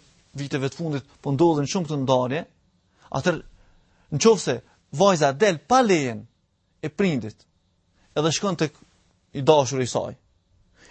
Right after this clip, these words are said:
e pastaj ky i dashuri i saj ja kthen shpinën, ku ka më shku kjo? Për atë, Allahu dhe, është edhe diçka tjetër, që vajzat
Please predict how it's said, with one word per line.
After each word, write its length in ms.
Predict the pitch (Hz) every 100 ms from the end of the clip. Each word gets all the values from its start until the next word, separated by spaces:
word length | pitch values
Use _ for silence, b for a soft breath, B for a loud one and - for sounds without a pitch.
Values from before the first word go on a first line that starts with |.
| b
e 80 | 156
pastaj 360 | 185 165 202 165
ky 220 | - 240 135
i 100 | -
dashuri 340 | 147 170 165 156
i 60 |
saj 280 | 135 123 110 - b
ja 160 | - 175
kthen 240 | - 208
shpinën, 440 | 165 170 165 123 104 _ _ _
ku 120 | 202
ka 120 | -
më 100 | 135
shku 140 | - -
kjo? 80 | - _ _ _ _ _ _ _ _ _ _ _ _ _ _ _ _ _ _ _ _ _ _ _ _ b b -
Për 120 | 143
atë, 160 | 143 247 165 _ _ b b b _ 135
Allahu 280 | 147 202 180
dhe, 200 | 151 135 - _ - - -
është 220 | 202 247
edhe 80 | 233
diçka 220 | 220 226
tjetër, 300 | 202 131 117 _ b
që 180 | - 208 - _ b b _ _ _ _ _ _ - 147
vajzat 480 | 196 214 214 208